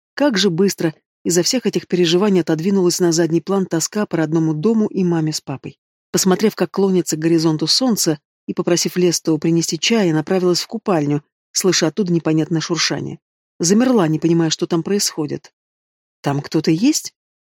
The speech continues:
посетила меня шальная мысль. «Но кто? Это ведь моя купальня, так? Так. Неужто какая-то гадина пробралась туда с недобрыми намерениями отомстить за вчерашнее огненное шоу?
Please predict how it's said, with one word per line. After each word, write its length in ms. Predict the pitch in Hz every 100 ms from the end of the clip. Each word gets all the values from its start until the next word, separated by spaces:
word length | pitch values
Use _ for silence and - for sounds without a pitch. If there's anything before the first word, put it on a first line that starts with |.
| _
посетила 400 | - 175 208 190
меня 220 | 180 180 170
шальная 340 | 202 190 196
мысль. 360 | 165 135 151 147 _ _ _
«Но 240 | 185 165
кто? 380 | 160 - 294 208 -
Это 200 | 165 170
ведь 180 | 165
моя 260 | 170 196 190
купальня, 500 | - - 196 139 135
так? 300 | - 240 - _ _ _
Так. 360 | 170 139 - - _ _ _
Неужто 380 | 156 175 202 180
какая-то 380 | 160 170 160 156
гадина 420 | 170 214 175 160
пробралась 580 | - 190 233 277 208 -
туда 220 | 170 160
с 80 | 185
недобрыми 420 | 175 170 175 170
намерениями 600 | 185 254 262 175 170 165 _ _ _
отомстить 520 | 180 196 185 - 220
за 120 | 185 190
вчерашнее 480 | - 196 185 202 -
огненное 360 | 190 208 214
шоу? 340 | 220 180 143